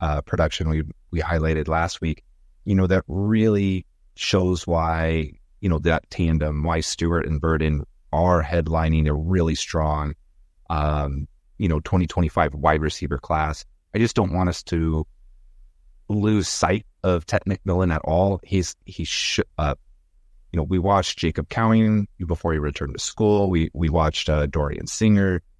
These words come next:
You know, Tet McMillan was someone who stood out when you were watching those games. Um, and I believe he's on, you know, some really high profile Devy Raiders as well.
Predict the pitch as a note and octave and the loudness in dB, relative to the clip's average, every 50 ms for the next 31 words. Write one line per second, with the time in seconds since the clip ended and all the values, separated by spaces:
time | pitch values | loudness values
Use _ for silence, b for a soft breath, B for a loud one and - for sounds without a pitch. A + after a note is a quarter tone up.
0 | _ _ _ _ E2 D#2+ D#2+ - - A2+ - - A2+ G2+ _ F#2 F#2 F#2+ G2 F#2 | _ _ _ _ 0 0 0 2 0 -2 0 2 0 0 _ 2 2 4 4 4
1 | F2 D#2 - - - E2+ E2 E2 D#2+ D2 C#2+ - - F2 E2+ D#2+ - - - - | 2 0 0 -2 -2 0 0 0 0 -2 -4 -4 -4 -4 -4 -4 -6 -12 -20 -20
2 | _ _ _ _ _ - - - _ _ _ - - - - - - G#2+ G#2+ F2+ | _ _ _ _ _ -20 -20 -20 _ _ _ -10 -10 -10 -2 4 4 4 6 6
3 | D#2+ D#2+ D#2+ D2 - - - _ - - - - E2+ E2 E2+ E2 D#2+ D#2 D2+ D2+ | 2 2 0 0 -2 -4 -14 _ -20 -14 -2 2 2 4 4 4 4 2 2 2
4 | D2 D2+ - - E2 D#2 D2+ D2 C#2+ - - D#2 D2 D2 C#2+ C#2 D2 D2 - - | 2 0 0 0 0 2 2 2 0 -2 -2 -2 -2 0 -2 -2 -6 -8 -12 -14
5 | - _ _ _ _ _ _ - - _ - E2+ E2 D#2+ D#2 D#2 D#2 D#2 D2+ C#2+ | -20 _ _ _ _ _ _ -20 -12 _ -2 0 0 2 2 0 0 -2 -2 -4
6 | - - _ - _ _ _ F2+ F2 E2+ E2 D2+ C#2 D2 D2 D2 D2 - - _ | -8 -12 _ -20 _ _ _ 0 0 2 0 0 -2 -2 -4 -4 -6 -10 -18 _
7 | _ _ _ - - - _ _ _ _ _ - _ - - F2 F2 D#2 F2+ F2 | _ _ _ -20 -20 -20 _ _ _ _ _ -20 _ -6 -2 -2 0 2 2 2
8 | F2 F#2 G#2 G#2 G2+ F#2+ E2 - - G2 G2 F#2 E2 F#2 F2 F2 E2+ E2+ E2 D#2+ | 2 4 2 2 2 0 -2 -2 -2 0 0 0 0 0 0 2 2 0 0 0
9 | D#2+ D#2+ D#2+ D#2+ D#2+ D#2 D2+ _ _ _ _ _ _ - - _ _ G2 F#2+ E2+ | 0 0 0 0 0 -2 -4 _ _ _ _ _ _ -20 -20 _ _ 0 2 2
10 | D#2+ D2 - - F2 E2 D#2 D2 C#2+ D#2+ F2 F2+ F2+ E2+ E2+ E2+ E2 E2 D#2+ D#2+ | 2 0 -2 -2 0 0 0 0 -2 -2 0 0 2 2 2 0 0 0 -2 -2
11 | D#2 - - - F#2 E2+ - - F2+ E2 D2+ - - E2 D#2 D#2 D2+ D2 D#2 D#2 | -4 -4 -4 -4 -4 -4 -2 -2 -2 -2 -2 -2 -2 -2 -2 -2 -2 -2 -2 -2
12 | D#2+ D2+ D2 D#2 D#2 D2+ D2+ D2+ - - D2+ C#2+ - D#2 D#2 D#2 D#2+ E2+ F2+ F#2 | -2 -2 0 0 0 0 -2 -4 -4 -6 -8 -8 -4 -2 0 2 4 4 2 0
13 | F#2 | -2